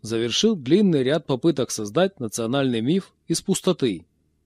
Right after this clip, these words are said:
алхимических опытов по превращению слуги пяти господ Мазепы в борца за независимость, гитлеровского офицера Шухевича в героя Украины,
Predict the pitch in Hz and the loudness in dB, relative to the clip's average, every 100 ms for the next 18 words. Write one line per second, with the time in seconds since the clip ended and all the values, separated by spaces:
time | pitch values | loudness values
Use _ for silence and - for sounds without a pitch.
0 | _ 139 143 185 196 202 - 202 - 190 | _ -6 0 2 2 2 0 -2 2 0
1 | - 104 95 113 101 120 123 - 170 170 | 0 -6 -6 -8 -6 -4 -4 0 2 4
2 | 143 - 131 123 165 131 131 135 123 - | 2 0 -2 0 0 -2 -2 0 0 0
3 | 143 117 117 143 196 180 180 _ _ 110 | -2 -2 0 2 2 0 -6 _ _ -6
4 | 120 123 - 185 143 131 113 110 107 - | -4 -2 -2 0 0 0 0 -2 -2 -4
5 | 98 98 - _ _ _ _ _ 139 180 | -6 -10 -12 _ _ _ _ _ -4 0
6 | 180 170 151 156 160 156 160 - 175 165 | 2 2 2 2 2 0 -2 2 2 2
7 | 175 - 208 170 117 92 82 _ _ _ | 0 4 4 4 2 -6 -12 _ _ _
8 | 107 127 170 180 175 165 170 139 104 92 | -2 2 4 6 4 4 2 2 0 -4
9 | 90 | -8